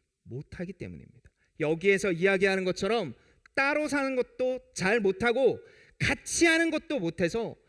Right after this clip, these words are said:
색깔이 이도저도 아닌 그런 삶을 살아가고 있기 때문입니다. 이천이십이 년 어떻게 살아가겠습니까? 여러분에게 이 질문 하나로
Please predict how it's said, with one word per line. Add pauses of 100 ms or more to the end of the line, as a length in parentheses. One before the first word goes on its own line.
(260)
색깔이
이도저도
아닌 (760)
그런
삶을 (280)
살아가고
있기 (260)
때문입니다. (1160)
이천이십이
년 (520)
어떻게
살아가겠습니까? (680)
여러분에게
이
질문
하나로